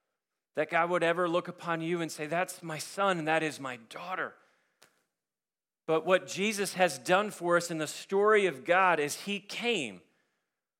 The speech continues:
he gave life and he came. He entered into the world that all who would believe in him.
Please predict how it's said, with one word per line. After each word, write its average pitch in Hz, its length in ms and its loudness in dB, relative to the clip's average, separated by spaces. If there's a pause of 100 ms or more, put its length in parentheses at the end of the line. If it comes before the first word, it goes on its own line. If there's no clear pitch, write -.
(720)
he 175 80 -4
gave 185 420 -2
life 170 320 6
and 165 140 0
he 214 300 -4
came. 220 420 -2
He 160 220 -2
entered 226 360 0
into 202 320 -4
the 180 140 -2
world 190 320 0
that 156 260 4
all 233 340 6
who 247 100 -4
would 202 240 0
believe 185 520 -2
in 185 120 -2
him. 175 340 -2